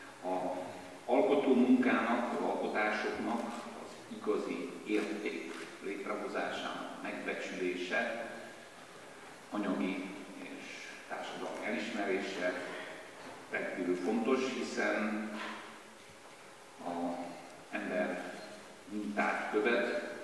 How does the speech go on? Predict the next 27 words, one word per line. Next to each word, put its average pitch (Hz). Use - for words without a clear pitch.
gyermekeink, 101
unokáink -
mintákat -
követnek, -
és -
hogyha -
az -
alkotó -
embert 101
ismerjük 104
el, 120
az -
alkotó -
embert 101
állítjuk -
példának -
eléjük, 53
akkor -
az -
alkotó -
ember -
lesz -
a -
példa -
a -
számunkra, -
ha -